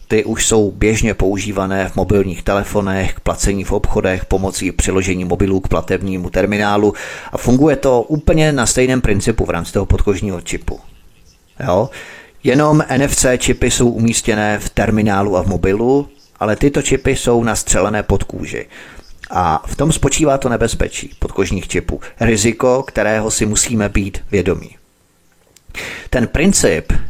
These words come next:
identifikace při platbě funguje stejně jako u mobilních telefonů. Banka, Google nebo Apple a poskytovatel plateb samozřejmě se dozví i další tři údaje, které jsem jmenoval.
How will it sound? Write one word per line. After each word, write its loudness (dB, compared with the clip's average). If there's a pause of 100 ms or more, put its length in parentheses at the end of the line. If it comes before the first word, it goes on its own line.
(140)
identifikace 0
při 2
platbě 0
funguje 2
stejně 0
jako 0
u -2
mobilních 0
telefonů. -2 (440)
Banka, 0
Google 0
nebo -4
Apple 2 (680)
a -6
poskytovatel 0
plateb 0
samozřejmě 0 (240)
se 2
dozví 0
i 0
další 0
tři 0 (120)
údaje, 0
které 0
jsem -2
jmenoval. -8